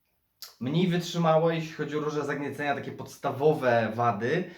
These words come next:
e, które mogą się pojawić, e, wrazem z, e, czasem czytania, ale zdecydowanie dużo wygodniejsze w obsłudze, powiedzmy. Natomiast jeśli chodzi o twarde okładki, troszeczkę są trudniejsze w obsłudze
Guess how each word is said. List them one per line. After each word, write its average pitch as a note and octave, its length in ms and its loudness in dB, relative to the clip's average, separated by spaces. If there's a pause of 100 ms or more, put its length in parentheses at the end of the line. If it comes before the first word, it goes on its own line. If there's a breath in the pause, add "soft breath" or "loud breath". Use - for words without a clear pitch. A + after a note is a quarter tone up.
(160 loud breath)
e, G#2+ 140 -4
które B2 260 -2
mogą A#2+ 220 -4
się A2+ 100 -10
pojawić, A2 560 -4
e, A2+ 180 -2
wrazem G#2+ 640 -2
z, G2 300 -8
e, G#2 640 0
czasem G#2+ 300 -4
czytania, A2+ 600 0 (380 loud breath)
ale D3+ 180 2
zdecydowanie D#3 560 2
dużo C#3+ 380 -2
wygodniejsze B2+ 600 -2
w A2 100 -6
obsłudze, C3 480 -4
powiedzmy. F#2 540 -8
Natomiast C#3 400 -6
jeśli - 200 -10
chodzi C3+ 100 -6
o B2+ 60 -4
twarde D3 360 -2
okładki, C#3+ 480 -2
troszeczkę E3 440 -8
są D#3 200 -4
trudniejsze D3 500 -2
w C3 80 -4
obsłudze A2 640 -4